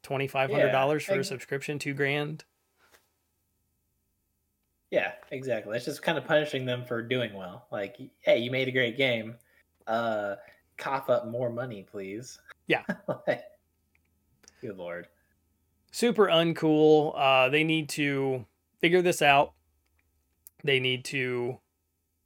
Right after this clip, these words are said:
Speaker 1: probably roll it back completely. If I, if I had any thoughts in my mind, I'd say do that. But we know, we know large corporate companies and,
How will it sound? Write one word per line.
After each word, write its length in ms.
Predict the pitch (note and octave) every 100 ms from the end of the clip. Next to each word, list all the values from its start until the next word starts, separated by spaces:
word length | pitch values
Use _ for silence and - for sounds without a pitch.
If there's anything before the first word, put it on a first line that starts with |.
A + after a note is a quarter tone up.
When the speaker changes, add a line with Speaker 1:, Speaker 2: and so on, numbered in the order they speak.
| _ _ _
Speaker 1:
probably 380 | C#3 C#3 C3 B2+
roll 220 | B2 A#2+
it 80 | A#2+
back 380 | A#2 A2 - _
completely. 480 | - A#2 A#2+ B2 A#2+
If 140 | A#2
I, 100 | B2+
if 160 | C3 C#3
I 160 | C3+ C3
had 440 | C3+ B2 B2 B2 _ _ _ _ _
any 220 | E3 D#3+ C#3+
thoughts 320 | D3+ D3 C#3+
in 80 | C#3
my 120 | C3+
mind, 260 | C3 B2 B2
I'd 140 | A#2
say 160 | B2+ B2
do 200 | C3 B2
that. 280 | A#2 A#2
But 280 | A#2 A2+ - _ - - - _
we 100 | G3
know, 400 | G3+ F#3 F3 E3+ _
we 100 | G#3+ G3+
know 120 | F3+
large 320 | E3 E3 -
corporate 440 | D#3+ D3 D3+ D3 - -
companies 500 | D#3 C#3 C#3 C#3 C3
and, 340 | B2+ B2 A#2